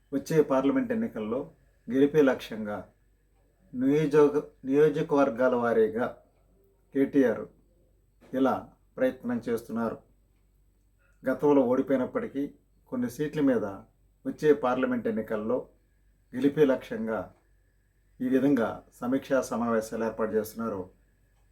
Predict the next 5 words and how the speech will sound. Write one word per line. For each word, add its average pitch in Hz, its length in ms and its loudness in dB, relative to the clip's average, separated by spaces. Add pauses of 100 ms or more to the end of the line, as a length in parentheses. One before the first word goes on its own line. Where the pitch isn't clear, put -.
(260)
టీ, 139 60 4 (240)
బీఆర్ఎస్ 135 500 6
వర్కింగ్ 113 340 -10
ప్రెసిడెంట్ 110 380 -6 (280)
కేటీఆర్. 117 480 -4